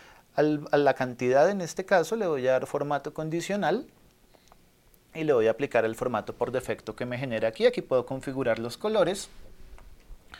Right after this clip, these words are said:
para que me indique visualmente cuál es la categoría y en qué año que se está generando un mayor número de,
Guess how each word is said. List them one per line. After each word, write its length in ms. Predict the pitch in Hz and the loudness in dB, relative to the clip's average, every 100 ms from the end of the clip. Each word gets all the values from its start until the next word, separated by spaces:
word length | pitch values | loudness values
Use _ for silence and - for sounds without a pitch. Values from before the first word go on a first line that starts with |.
| - - - | -18 -4 4
para 160 | 160 | 4
que 100 | 165 | 4
me 120 | 170 | 0
indique 340 | 165 151 151 160 | 0 -2 2 2
visualmente 640 | 180 - 147 151 147 170 | 4 6 6 6 0 -4
cuál 220 | - 127 | 0 0
es 60 | 120 | 0
la 180 | 135 135 | 0 0
categoría 640 | 139 135 120 113 113 110 | -2 -2 -2 -2 -2 -2
y 80 | 113 | -4
en 160 | 107 98 | -8 -4
qué 180 | 107 | -2
año 240 | 104 101 101 | 0 -2 -8
que 100 | 113 | -8
se 40 | |
está 240 | 113 - 90 | -8 -6 -6
generando 640 | 95 101 101 95 117 208 - | -6 -6 -6 -4 -6 -6 -8
un 120 | 101 | -12
mayor 440 | 101 101 165 277 - _ _ 95 | -8 0 0 0 -10 _ _ -18
número 320 | 90 90 95 | -14 -8 -4
de, 240 | 123 - | -4 -6